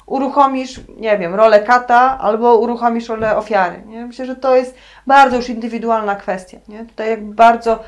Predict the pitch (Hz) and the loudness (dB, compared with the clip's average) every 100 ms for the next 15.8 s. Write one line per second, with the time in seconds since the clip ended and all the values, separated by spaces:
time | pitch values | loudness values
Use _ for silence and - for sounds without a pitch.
0 | - - - 240 240 247 220 220 196 220 | -20 -20 -6 -4 -2 -2 0 0 -4 -6
1 | 214 190 196 220 220 226 214 - - 202 | -8 -8 -6 -6 -6 -8 -10 -10 -14 -14
2 | 202 196 196 - - _ _ _ _ - | -12 -12 -14 -18 -20 _ _ _ _ -16
3 | 190 190 185 185 185 180 156 202 - 202 | -12 -10 -10 -10 -12 -12 -12 -12 -12 -12
4 | 240 233 180 - 240 254 - _ _ 226 | -10 -2 -2 -2 -4 -4 -6 _ _ -12
5 | 233 285 330 311 294 285 277 254 285 339 | -8 -8 -6 -6 -4 -4 -4 -2 2 2
6 | 202 220 240 247 226 247 254 254 254 277 | 2 0 -2 -2 0 0 2 0 0 -2
7 | 277 262 262 262 247 262 - _ _ _ | -2 0 -4 -6 -6 -8 -14 _ _ _
8 | - 254 - 262 269 262 262 277 285 262 | -14 -12 -8 -2 0 0 0 2 4 2
9 | 220 156 - 196 196 226 - - - 208 | -6 -10 -10 -8 -4 -4 -6 -16 -14 -14
10 | 208 226 220 226 220 202 214 240 254 247 | -8 -6 0 0 0 -6 -6 -6 -4 -4
11 | 240 - 226 214 214 185 247 254 254 262 | -4 -8 -10 -8 -10 -8 -2 -2 -2 -6
12 | 247 254 240 202 185 247 247 247 220 233 | 0 6 8 6 2 -2 -4 -4 -6 -6
13 | 220 247 233 226 226 220 226 240 - 233 | 2 4 6 4 0 -8 -12 -12 -14 -16
14 | - - 233 226 233 226 220 214 208 208 | -16 -6 -6 -4 -4 -4 -6 -8 -6 -6
15 | 202 202 196 190 190 180 175 | -8 -10 -12 -10 -8 -8 -10